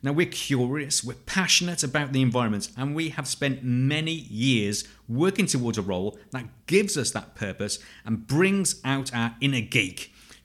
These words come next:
Just hang out on any social media platform, any one you like, TikTok, uh, Instagram, you know, Twitter, LinkedIn, whatever, and just look at the photographs and posts made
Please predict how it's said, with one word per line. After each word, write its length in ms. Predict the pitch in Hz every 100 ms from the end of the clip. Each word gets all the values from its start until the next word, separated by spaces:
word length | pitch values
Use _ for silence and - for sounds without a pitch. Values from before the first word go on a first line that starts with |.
| _
Just 300 | 202 196 -
hang 200 | 196 180
out 200 | 160 147
on 180 | 147 147
any 140 | 196
social 300 | 196 156 131
media 240 | 120 107 95
platform, 560 | 104 101 - 98 120 131 -
any 140 | 220
one 180 | 180 151
you 80 | 113
like, 240 | 98 143 170 - _ _ _ _ _ _ _ _
TikTok, 520 | - 208 - 185 170 - - - - _
uh, 400 | 113 113 113 113 113
Instagram, 880 | 190 147 156 143 165 160 156 156 151
you 60 | 131
know, 100 | 110
Twitter, 1000 | 113 - 175 170 170 156 156 156 147 113 -
LinkedIn, 640 | 123 127 185 139 - 160
whatever, 400 | 147 147 135 143 139 -
and 100 | 143
just 120 | -
look 180 | 190 196
at 40 |
the 60 | 160
photographs 680 | - 165 160 139 151 147 -
and 160 | 104
posts 340 | - 156 131 -
made 340 | 113 117 110